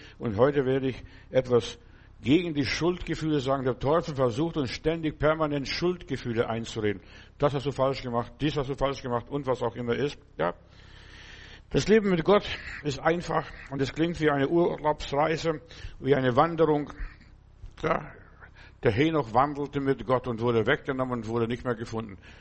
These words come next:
So lesen wir in der Bibel. Bei Gott gibt es keinen Stress, kein, ja, keine Schuldgefühle. Ich, da, da bin ich vollkommen entlastet. Weißt du, du kannst bei dem lieben Gott keine Fehler machen. Du lebst. Das ist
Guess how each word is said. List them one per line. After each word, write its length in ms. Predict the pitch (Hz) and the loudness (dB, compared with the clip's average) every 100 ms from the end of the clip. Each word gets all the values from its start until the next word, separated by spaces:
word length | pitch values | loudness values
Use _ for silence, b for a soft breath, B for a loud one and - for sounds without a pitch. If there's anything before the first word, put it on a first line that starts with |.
| B | B
So 120 | 127 | 0
lesen 320 | 120 120 117 | 2 2 0
wir 120 | 120 | -2
in 60 | 110 | 0
der 100 | 110 | 0
Bibel. 380 | 101 127 127 123 - B B B B | 0 -6 -8 -16 -18 B B B B
Bei 160 | 131 139 | 4 6
Gott 240 | 139 - | 6 4
gibt 160 | 170 147 | 2 0
es 140 | 123 | 2
keinen 180 | 135 120 | 2 0
Stress, 640 | - 135 151 - - - - - B B B | -2 0 0 0 -6 -12 -16 -20 B B B
kein, 360 | - 127 135 127 - 147 | 0 2 2 -2 -6 -2
ja, 420 | 185 196 208 147 B B B B - | -2 -2 -6 -8 B B B B -8
keine 240 | - 131 117 | -2 0 0
Schuldgefühle. 1000 | - 156 175 175 - 139 165 160 151 - B B B - | 0 0 0 -4 -10 -6 -2 2 2 0 B B B -6
Ich, 220 | 165 - - - | -6 -6 -16 -14
da, 80 | 139 | -6
da 100 | 160 | -2
bin 120 | 160 | 0
ich 80 | 156 | -2
vollkommen 600 | - 190 196 190 170 165 | -4 -2 -2 0 0 0
entlastet. 640 | 160 151 151 123 160 - 123 B B B | -2 -6 -6 -6 -6 -6 -12 B B B
Weißt 240 | 165 208 | -4 -4
du, 60 | 202 | -4
du 60 | |
kannst 200 | 151 180 | 0 0
bei 160 | 151 147 | 2 0
dem 220 | 143 151 | 0 -2
lieben 200 | 147 156 | 0 0
Gott 240 | 147 156 - | 0 -2 -2
keine 240 | 147 143 | -2 -2
Fehler 360 | 123 175 160 120 | -2 -2 0 0
machen. 320 | 107 107 92 B B B B - - - - | -2 -6 -14 B B B B -20 -20 -20 -6
Du 80 | - | -2
lebst. 440 | 254 311 - - | 0 0 -4 -6
Das 100 | 147 | -4
ist 360 | 143 - - | -4 -6 -10